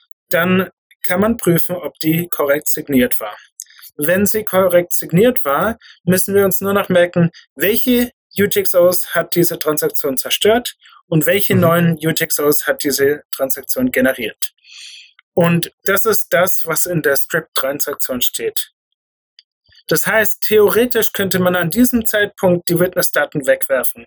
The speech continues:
Speaker 1: Wir müssen uns auch die Witness-Daten nicht im U T X O-Set merken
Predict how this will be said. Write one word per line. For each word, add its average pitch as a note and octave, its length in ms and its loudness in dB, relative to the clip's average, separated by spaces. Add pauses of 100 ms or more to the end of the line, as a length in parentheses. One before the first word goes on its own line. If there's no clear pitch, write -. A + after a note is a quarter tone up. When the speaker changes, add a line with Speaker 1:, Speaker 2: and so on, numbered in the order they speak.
(300)
Speaker 1:
Wir F3+ 80 4
müssen G#3+ 240 2
uns A3+ 140 2
auch G#3 180 0
die F#3+ 160 0
Witness-Daten E3+ 680 0
nicht D#3 260 -2
im D#3 100 -8
U C#3 160 -4
T - 120 -6
X - 140 -4
O-Set F#3+ 400 0
merken F3 500 0